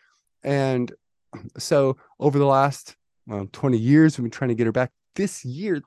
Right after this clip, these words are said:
twenty twenty-three, the owner of SeaWorld finally agreed to return her. It's not quite that easy, of course, 'cause she's been in captivity for so long that they have to really ease her back into the wild and,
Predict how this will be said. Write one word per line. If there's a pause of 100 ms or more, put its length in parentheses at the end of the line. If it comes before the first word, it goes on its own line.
(140)
twenty
twenty-three, (840)
the
owner
of
SeaWorld (420)
finally
agreed
to
return
her. (520)
It's
not
quite
that
easy,
of
course,
'cause
she's
been
in
captivity
for
so
long (380)
that
they
have
to
really (100)
ease
her
back
into
the
wild
and,